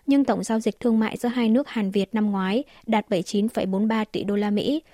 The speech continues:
đưa Việt Nam hai năm liên tiếp vượt qua Nhật Bản, trở thành đối tác thương mại lớn thứ ba của Hàn Quốc sau Trung Quốc và Mỹ. Việc xuất khẩu và thặng dư cán cân thương mại với Việt Nam giảm là bởi sự đình trệ xuất khẩu chip bán dẫn. Xuất khẩu chip bán dẫn sang Việt Nam năm hai không hai ba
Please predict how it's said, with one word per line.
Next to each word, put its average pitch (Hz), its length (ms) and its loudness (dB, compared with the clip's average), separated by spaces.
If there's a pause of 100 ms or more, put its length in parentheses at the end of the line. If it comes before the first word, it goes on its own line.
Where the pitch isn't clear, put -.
(180)
đưa 269 160 4
Việt 240 160 0
Nam 233 260 4
hai 233 160 2
năm 226 160 4
liên 226 200 4
tiếp 294 200 0 (100)
vượt 202 160 0
qua 202 120 -2
Nhật 190 200 -2
Bản, 180 280 -4 (220)
trở 208 160 -2
thành 196 220 -2
đối 202 140 0
tác 262 200 -2
thương 233 200 2
mại 220 140 0
lớn 196 240 0
thứ 214 120 0
ba 214 200 0
của 196 120 -6
Hàn 185 260 -6
Quốc 277 220 2 (160)
sau 214 240 -2
Trung 208 260 -2
Quốc 254 180 2
và 208 100 -2
Mỹ. 190 320 0 (800)
Việc 262 180 2
xuất 349 180 -4
khẩu 220 180 2
và 208 120 0
thặng - 200 -4
dư 254 180 2
cán 240 220 0
cân 262 160 2
thương 254 220 2
mại 240 180 2
với 220 140 -2
Việt 233 200 0
Nam 220 180 0
giảm 196 300 -4 (260)
là 233 140 2
bởi 208 180 2
sự - 160 -2
đình 208 200 0
trệ - 180 -2
xuất - 220 -4
khẩu - 200 -2
chip - 200 -6
bán 214 140 0
dẫn. 285 300 -2 (600)
Xuất - 220 -2
khẩu 220 180 2
chip 302 160 -2
bán 240 180 2
dẫn 262 200 -2
sang 294 160 -2
Việt 247 160 -2
Nam 233 280 4
năm 233 120 4
hai 240 120 2
không 233 180 0
hai 233 140 0
ba 226 320 2